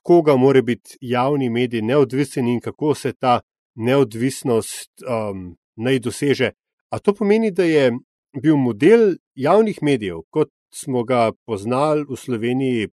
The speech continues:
pa recimo zadnjih, kaj je to, deset let, odkar imamo nov zakon, eh, oziroma obstoječi zakon o, o S T A, em, da je bil zgrešen, da je bil premalo dodelan, da je bil, ne vem, nek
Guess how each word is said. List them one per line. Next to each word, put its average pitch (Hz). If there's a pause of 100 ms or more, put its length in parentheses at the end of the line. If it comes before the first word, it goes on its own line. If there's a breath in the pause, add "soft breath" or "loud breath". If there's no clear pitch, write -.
(280)
pa 123
recimo 143
zadnjih, 127 (220)
kaj 110
je 87
to, 98
deset 117
let, 127
odkar 123
imamo 101
nov 110
zakon, 101
eh, 104
oziroma 95
obstoječi 117
zakon 110
o, 101
o 107
S 113
T 104
A, 131 (720 soft breath)
em, 120 (1120)
da 120
je 127
bil 127
zgrešen, 107
da 110
je 104
bil 104 (100)
premalo 127
dodelan, 127
da 104
je 101
bil, 98
ne 87
vem, 110
nek 110